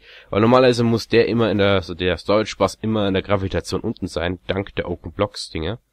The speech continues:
Ähm, weil die halt eben gravitationsbezogen sind. Das sollte jetzt aber weniger das Problem sein. So.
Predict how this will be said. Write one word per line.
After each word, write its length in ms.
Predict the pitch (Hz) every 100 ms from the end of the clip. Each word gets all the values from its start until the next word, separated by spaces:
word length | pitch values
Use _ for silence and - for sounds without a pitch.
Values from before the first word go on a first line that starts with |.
| _ _ _ _ _
Ähm, 460 | - 90 87 87 85 80
weil 80 |
die 140 | 87 92
halt 100 | 92
eben 320 | 95 85 85
gravitationsbezogen 840 | 87 87 85 117 110 90 85 80 80
sind. 200 | 98 131 _ _ _ _ _ _ _ _ _ _ _ _ _ _ _ _ _ _ _ - _
Das 100 | -
sollte 240 | 131 143
jetzt 120 | 135 120
aber 180 | 113 101
weniger 260 | 117 107
das 140 | 95 -
Problem 380 | - 87 87
sein. 260 | 85 - - _ _ _ _ _ _ _ - - _ _ _ _
So. 460 | _ - - 98 85